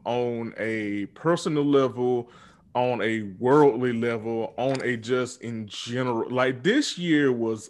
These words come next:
absolute fucking garbage. Like, from the, from the onset, like, twenty nineteen, everybody was optimistic that this would be, you know, we're turning,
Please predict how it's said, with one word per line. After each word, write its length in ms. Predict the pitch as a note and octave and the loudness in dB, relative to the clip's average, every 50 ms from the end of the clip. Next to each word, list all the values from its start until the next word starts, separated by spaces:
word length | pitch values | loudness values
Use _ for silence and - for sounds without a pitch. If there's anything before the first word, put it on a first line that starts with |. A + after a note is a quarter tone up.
| - | -4
absolute 1000 | - C3 C3+ C3+ A2+ A2+ - - - C3 B2+ A#2 A2 A#2 B2 B2 A#2+ A#2 A2 - - _ _ _ _ _ _ _ _ _ _ _ _ _ _ | -2 0 0 0 -2 -4 -8 -8 -6 -4 -4 -4 -2 -2 -2 -2 -2 -2 -4 -6 -10 _ _ _ _ _ _ _ _ _ _ _ _ _ _
fucking 680 | - - - - - C#3 D3+ D3+ C#3+ - D3 C3+ B2 | -20 -20 -18 -10 -2 2 2 2 2 2 0 0 0
garbage. 680 | A2+ A#2 A2+ G#2 G2 F#2 F2 E2+ D#2+ D#2 D#2 - - - _ - | 2 0 0 0 -2 -4 -8 -10 -12 -12 -12 -14 -16 -14 _ -2
Like, 400 | A#2+ B2 B2+ B2+ B2+ A#2+ - - | 2 4 6 6 6 4 0 -4
from 320 | - - D#3+ D#3 D#3 D3+ | -2 0 0 2 2 4
the, 280 | C#3+ D3 C#3 C#3 C#3 - - - C#3 A#2+ G#2+ | 4 4 4 4 0 -4 -8 -12 -12 -12 -8
from 280 | - - G3+ G3 F#3 D#3+ | -2 2 2 2 4 6
the 120 | D3+ C#3 C3+ - | 4 4 4 2
onset, 640 | - C#3 D3+ D#3 D#3 C#3+ C3+ - - C#3 A#2+ A2 | 2 2 4 4 4 4 2 2 2 2 2 4
like, 200 | A#2 A2+ F#2 - | 2 2 0 0
twenty 260 | - - G#3+ G#3+ G#3 | 0 0 2 2 4
nineteen, 800 | G3 F#3 E3 D#3 D3+ - F3+ E3+ E3+ E3 E3 D#3+ D#3+ D#3 D#3 D3+ - - - - - _ _ _ _ _ _ _ _ _ _ - F#3 | 2 2 0 0 -2 -2 0 0 0 0 0 -2 -2 -2 -4 -6 -8 -14 -20 -20 -20 _ _ _ _ _ _ _ _ _ _ 2 4
everybody 380 | F#3 F#3 F3 F3 E3+ D#3+ D3+ | 4 4 6 6 6 8 8
was 240 | C#3+ C#3 C3+ A#2+ A#2 | 8 6 6 4 4
optimistic 760 | B2+ C3 B2 - - A2+ A#2 C#3 D#3+ D#3 D#3 - D#3 B2 F#2+ A#2+ | 2 0 0 -2 -4 -4 0 2 2 2 2 0 -4 -4 0 0
that 200 | B2 A#2+ A2 A#2 | 0 0 2 2
this 220 | C#3 C#3+ C#3+ - | 0 0 0 -2
would 180 | B2+ A#2+ A2+ A2+ | -4 -4 -4 -4
be, 500 | A#2+ A#2+ A#2+ A#2+ A#2+ A#2+ A#2 A2+ A2 - | -4 -6 -4 -6 -6 -6 -6 -6 -6 -4
you 100 | B2 D3 | -2 -2
know, 160 | C3+ A#2+ A2 G#2 | 0 0 -2 -2
we're 160 | G2+ G2+ G2 | -4 -4 -8
turning, 500 | - - D#3 E3 E3+ E3 D#3+ D3+ C#3+ | -6 -2 0 0 2 2 0 -2 -4